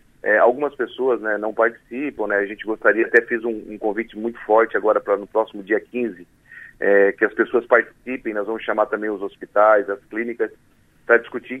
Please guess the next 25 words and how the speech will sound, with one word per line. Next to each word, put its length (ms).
que 120
vai 160
ser 160
mais 260
uma 120
etapa 340
bem, 420
é, 300
complexa, 640
né, 100
que 180
será 500
a 120
Sequinel. 480
Pois 160
bem, 240
é, 580
sexta-feira 680
houve 200
uma 140
chuva 240
muito 260
forte 280
na 100
cidade, 420